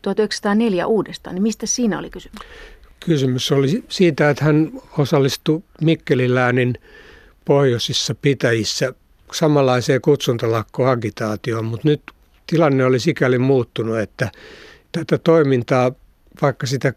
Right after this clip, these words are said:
Speaker 2: tavallaan Kakaali johti, mutta työväen liikkeen tämmöiset radikaalit oli perustanut oman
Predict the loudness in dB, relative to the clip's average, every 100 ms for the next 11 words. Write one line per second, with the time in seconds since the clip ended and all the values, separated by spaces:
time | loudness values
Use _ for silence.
0 | -2 0 2 2 2 2 0 2 0 2
1 | 2 2 0 -4 -4 -4 -4 0 2 2
2 | 2 0 -2 -8 -20 -20 -20 -20 -20 _
3 | _ 0 0 0 0 0 2 0 -2 -4
4 | 0 2 2 0 -2 -2 -2 -2 -2 -2
5 | -2 -4 -2 2 2 2 2 0